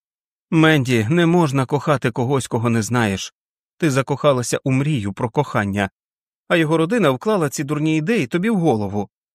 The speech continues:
Ти не частина тієї родини і ніколи нею не будеш.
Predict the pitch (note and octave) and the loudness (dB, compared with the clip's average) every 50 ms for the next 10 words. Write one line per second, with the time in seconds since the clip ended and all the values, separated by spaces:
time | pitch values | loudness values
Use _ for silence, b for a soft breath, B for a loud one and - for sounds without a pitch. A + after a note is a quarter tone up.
0 | _ _ _ _ _ - G3 D#3+ D3 D3+ D#3 D3 - - E3+ D3+ - - - F#3+ | _ _ _ _ _ 0 0 2 2 2 0 0 0 0 -2 -2 -2 0 2 2
1 | E3 C#3 C3 C3 B2+ - F3+ E3 D#3+ D#3 C#3 B2+ C#3 D#3+ E3 D#3 F3+ D3 A2+ G#2+ | 2 2 0 -2 -2 -2 -4 -2 0 0 0 0 -2 -2 -2 -2 -2 0 0 0
2 | G#2+ - - _ _ _ - E3 D#3 D3+ C#3 - D#3 D3+ D#3 E3+ E3 D#3 D3 D#3 | -2 -2 -4 _ _ _ -6 -4 -2 -2 -2 0 0 0 0 0 0 0 0 0
3 | D#3 D#3 D#3 D#3 D#3 G3 F#3 - A2 G#2+ - - | 0 0 -2 -2 0 -2 -2 0 -2 -4 -4 -8